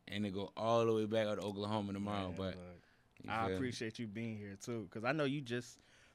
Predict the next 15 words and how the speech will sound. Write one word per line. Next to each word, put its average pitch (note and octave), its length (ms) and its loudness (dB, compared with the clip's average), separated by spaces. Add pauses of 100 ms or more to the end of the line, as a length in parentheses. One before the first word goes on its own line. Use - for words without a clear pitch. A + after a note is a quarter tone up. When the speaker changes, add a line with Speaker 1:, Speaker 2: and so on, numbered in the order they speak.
Speaker 2:
fresh - 420 -2
off B2+ 200 0
of B2 60 -2
South B2+ 240 4
by A#2+ 160 2
Southwest, A2 600 0
Speaker 1:
Oh, G#2+ 140 6
Speaker 2:
man. G2 120 4
Speaker 1:
yeah, G2 300 0
that F#2+ 80 -4
was F#2 140 -4
crazy. F#2 400 -2
Speaker 2:
How A2+ 140 2
was A#2 120 0
that? B2 240 2